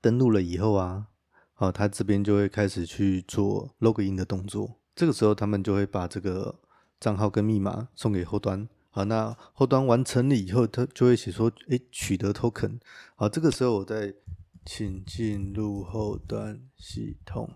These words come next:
好，一样的问题哦。好，这个时候他就会直接跟我说，我现在已经登录了，可以开始查询资料。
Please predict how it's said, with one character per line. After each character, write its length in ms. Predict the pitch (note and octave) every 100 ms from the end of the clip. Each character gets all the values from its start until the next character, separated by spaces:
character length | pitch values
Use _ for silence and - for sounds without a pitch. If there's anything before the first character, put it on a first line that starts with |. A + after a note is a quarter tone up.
| - - _ -
好， 100 | G#2+
一 60 |
样 160 | C3 C3+
的 80 | B2
问 160 | C3
题 160 | G#2+ G2+
哦。 240 | G2 A2 -
好， 180 | A2+ G2+
这 180 | C#3+
个 100 | B2+
时 140 | G#2+ A2+
候 140 | A2
他 160 | A2 G#2+
就 160 | A2
会 100 | G#2+
直 160 | G2 G2
接 180 | G#2 G#2
跟 160 | A2+ G#2
我 80 | F#2
说， 180 | G#2
我 80 | G2
现 140 | - G2+
在 40 |
已 40 |
经 160 | F#2 F#2+
登 240 | - F#2+
录 120 | G2 G2
了， 200 | - C3
可 140 | -
以 80 | G2+
开 160 | - G2+
始 120 | F#2
查 220 | - G2
询 220 | - G2
资 160 | - A2
料。 240 | A2 -